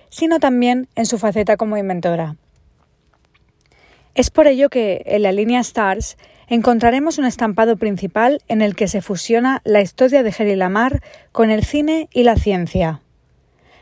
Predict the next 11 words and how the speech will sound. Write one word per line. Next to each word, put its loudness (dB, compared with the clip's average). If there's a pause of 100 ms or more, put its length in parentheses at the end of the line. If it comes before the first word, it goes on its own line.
(160)
Acércate 2
ahora 4
a 4
la 4
exposición -4
y -6
coge 2
uno 2
de 2
sus -8
bolsos, -4